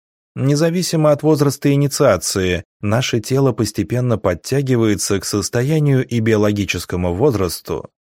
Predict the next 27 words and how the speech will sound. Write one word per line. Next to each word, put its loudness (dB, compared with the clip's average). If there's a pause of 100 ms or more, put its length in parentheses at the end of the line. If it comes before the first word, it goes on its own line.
(120)
в -20
котором 0
оно 2
может 2
наиболее 2
полно -2
и -4
бесперебойно -2
функционировать. -4 (500)
Так -4
человек, 2
ставший 2
вампиром 2
в 0
зрелом 0
возрасте, -4 (320)
будет -2
подтянут 2
до 2
биологического 2
состояния, 0
примерно 2
соответствующего 0
сорока, 0
сорока -2
пяти -2
годам. 0